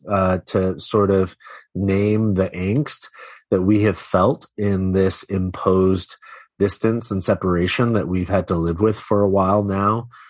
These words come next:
Obviously, we're, you know, coming out of that a little bit, and, uh, it's, it's starting to feel like we're, we're, um, sort of towing the line between digital and analog in new ways. And so, yeah, s-,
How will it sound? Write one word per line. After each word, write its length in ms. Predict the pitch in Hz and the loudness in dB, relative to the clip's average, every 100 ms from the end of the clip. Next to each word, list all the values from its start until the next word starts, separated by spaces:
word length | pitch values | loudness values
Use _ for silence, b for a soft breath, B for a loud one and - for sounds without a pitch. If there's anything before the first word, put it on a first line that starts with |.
| B - | B -2
Obviously, 340 | 107 107 - | 0 2 0
we're, 300 | 101 98 95 85 | 0 2 0 -2
you 120 | 113 | -2
know, 120 | 98 | -2
coming 340 | - 127 101 | 0 -2 0
out 120 | 92 107 | 0 2
of 80 | |
that 180 | 110 104 | 2 2
a 60 | 104 | 2
little 240 | 104 123 | 2 2
bit, 340 | 120 120 120 - b b b - | 4 2 2 -4 b b b -10
and, 360 | 98 95 95 | -8 -6 -4
uh, 380 | 95 92 92 90 | -2 0 -2 -4
it's, 340 | 101 90 - - | -6 -4 -4 -2
it's 220 | 98 - | -2 -2
starting 460 | - 98 95 95 98 | 0 2 2 -2 -2
to 360 | - 95 92 | 0 2 0
feel 460 | 87 104 98 95 95 | -2 0 4 4 4
like 460 | 92 90 87 - - b b b - | 2 2 -2 -6 -20 b b b -2
we're, 420 | 95 92 90 95 | 2 2 2 0
we're, 540 | 92 90 90 87 87 - | 0 2 2 0 -4 -6
um, 240 | 90 87 | -4 -2
sort 240 | 85 107 92 | 0 2 2
of 60 | |
towing 320 | 90 113 98 95 | 2 2 2 2
the 100 | 87 | 0
line 400 | 87 87 101 101 | 2 2 2 0
between 400 | 85 - 92 90 | -2 -2 -2 0
digital 400 | 90 101 90 90 | 0 0 0 0
and 100 | 85 | -2
analog 720 | 90 92 92 92 95 90 92 | -2 0 2 4 4 2 -4
in 420 | 87 85 82 82 _ b b b | -8 -6 -6 -8 _ b b b
new 240 | 92 113 110 | 0 2 4
ways. 560 | 98 92 110 156 - | 4 4 4 2 -2
And 320 | - 98 101 | -6 -6 -2
so, 320 | - 139 135 131 B B | 0 2 2 -2 B B
yeah, 220 | 156 135 | 2 2
s-, 120 | 107 | 0